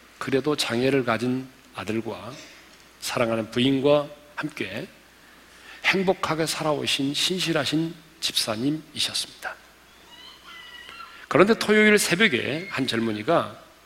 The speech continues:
본동에서 택시를 타고 이수교 쪽까지 가자고 해서 왔는데 택시비 이만 오천 원을 내지 않고 도망을 갔습니다. 택시비를 내지 않고 도망가는 그 젊은이를 쫓아가려다가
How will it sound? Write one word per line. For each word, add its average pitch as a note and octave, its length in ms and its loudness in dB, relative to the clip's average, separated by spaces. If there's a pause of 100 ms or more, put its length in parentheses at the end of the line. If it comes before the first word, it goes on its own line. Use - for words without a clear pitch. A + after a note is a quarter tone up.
(520)
본동에서 D3 640 4
택시를 B2+ 460 -2
타고 C3 580 0
이수교 D#3+ 460 2
쪽까지 D#3 440 -2
가자고 A#2+ 340 2
해서 A#2 200 0
왔는데 G#2+ 640 -4 (1080)
택시비 E3+ 720 0
이만 C#3+ 520 4
오천 C#3 440 2
원을 C#3+ 220 4
내지 A#2 280 2
않고 A#2 500 -4 (100)
도망을 G#2+ 440 -4
갔습니다. - 580 -8 (2250)
택시비를 G#3 520 6
내지 D#3 240 8
않고 D3+ 200 6
도망가는 C#3 440 6
그 B2+ 120 2
젊은이를 D3+ 500 4
쫓아가려다가 A#2 1080 2